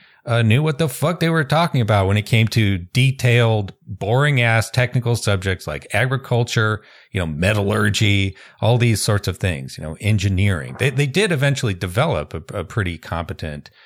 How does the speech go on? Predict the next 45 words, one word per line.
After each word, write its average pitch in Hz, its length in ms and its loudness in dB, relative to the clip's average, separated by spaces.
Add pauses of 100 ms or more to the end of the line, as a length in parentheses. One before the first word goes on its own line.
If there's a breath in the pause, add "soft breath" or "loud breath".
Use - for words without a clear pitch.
(300 soft breath)
um, 78 440 -2 (440)
you 98 200 0
know, 80 220 -4 (800)
technocracy 104 580 0
in 87 80 -4
some 110 180 2
ways, 82 240 0
though 87 140 0
there 90 160 -2
were, 90 180 -2
there 87 140 -4
was 87 140 -2
also 101 300 0
lots 92 280 -2
of 101 60 -10
it 87 100 -8
controlled 98 340 -6
by 82 200 -2
absolute 90 480 -6
cranks 101 520 -2
like, 82 320 -8
uh, 80 240 -4
Lysenko, 80 800 -4
if, - 160 -18
if 78 180 -14
folks - 360 -10
remember 80 280 -8
that 80 220 -6
guy. - 260 -12
He - 80 -16
didn't 87 280 -8
believe 85 360 -6
in, 73 220 -10 (400 loud breath)
uh, - 40 -10
genetics. - 720 -6 (420 loud breath)
Um, 95 480 2 (480 loud breath)
and, 95 160 2
and 92 180 0
sort 104 160 0
of 82 160 -4
ran 87 320 2
Soviet 85 400 -2
agriculture 85 720 -8
for, - 160 -10
like, 82 280 -12